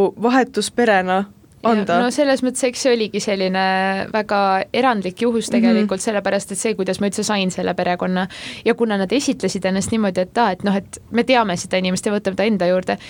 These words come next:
Speaker 2: siis põhimõtteliselt Asse silmis ma olin keegi, keda nad teadsid ja nad olid keegi, keda mina
Speaker 1: Okei.
Speaker 2: teadsin.
Speaker 1: Ei, jah.
Speaker 2: Ja, aga oligi, et samas tegelikult minu tugiisik tunnistas mulle hiljem,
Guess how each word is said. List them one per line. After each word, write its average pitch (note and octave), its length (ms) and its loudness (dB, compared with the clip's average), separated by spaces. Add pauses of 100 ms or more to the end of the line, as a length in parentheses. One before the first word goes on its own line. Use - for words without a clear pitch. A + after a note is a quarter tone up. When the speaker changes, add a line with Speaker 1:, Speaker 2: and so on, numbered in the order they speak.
(140)
Speaker 2:
siis - 200 -2
põhimõtteliselt A3 420 0
Asse A3 280 0
silmis F#3+ 460 -2 (360)
ma G#3 140 0
olin G3 180 0
keegi, F#3 420 0 (300)
keda F#3 240 0 (260)
nad F#3 180 -4
teadsid A#3+ 440 -2
ja F#3 120 0
nad F3+ 160 -2
olid F3 160 0
keegi, F3 220 -4
keda F#3 180 0
mina F3+ 160 2
Speaker 1:
Okei. G#3 140 2
Speaker 2:
teadsin. G3 400 -2
Speaker 1:
Ei, A3+ 200 4
jah. G3+ 200 2 (200)
Speaker 2:
Ja, G#3 260 0
aga G#3+ 220 2
oligi, A#3+ 340 2
et F#3 100 -4
samas G3+ 300 -2
tegelikult F#3+ 500 -2
minu F#3 160 0
tugiisik G3 560 -2
tunnistas G3 440 -2
mulle F3+ 240 2
hiljem, F#3 380 0